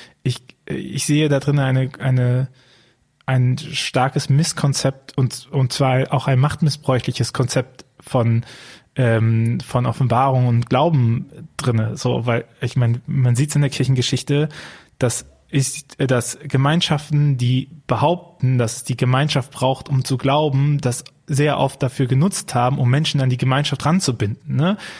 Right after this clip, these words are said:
Also katholischerseits extra Ecclesia nulla salus, außerhalb der Kirche kein Heil, äh, die, äh, die, die Mitgliedschaft in der Kirche und das Mitglied in der Gemeinschaft ist wichtig, dass du irgendwie Gott erkennst und dann ins Paradies reinkommst und so.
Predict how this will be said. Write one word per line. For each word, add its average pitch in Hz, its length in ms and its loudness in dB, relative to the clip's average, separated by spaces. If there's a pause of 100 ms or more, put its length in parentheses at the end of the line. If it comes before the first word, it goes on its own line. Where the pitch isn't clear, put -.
(160)
Also 113 220 0
katholischerseits 127 840 0
extra - 320 -4
Ecclesia 117 380 2
nulla 104 240 0
salus, 131 340 0
außerhalb 123 380 -2
der 120 100 -6
Kirche 120 260 -6
kein 120 260 -4
Heil, 156 280 2 (460)
äh, 123 160 2
die, 120 120 0 (160)
äh, 143 220 0
die, 131 180 0
die 123 140 0
Mitgliedschaft 147 500 0
in 123 40 0
der 117 80 0
Kirche 165 360 0
und 131 60 2
das 117 160 0
Mitglied 135 280 0
in 117 120 2
der 110 120 2
Gemeinschaft 127 460 2
ist - 160 -4 (220)
wichtig, 156 380 0
dass 127 100 -4
du - 160 -10
irgendwie 156 440 2
Gott 139 340 -2
erkennst 160 440 0
und 127 100 2
dann 131 160 2
ins 123 100 0
Paradies 123 500 -2
reinkommst 131 580 -2
und 123 120 -4
so. 127 160 -8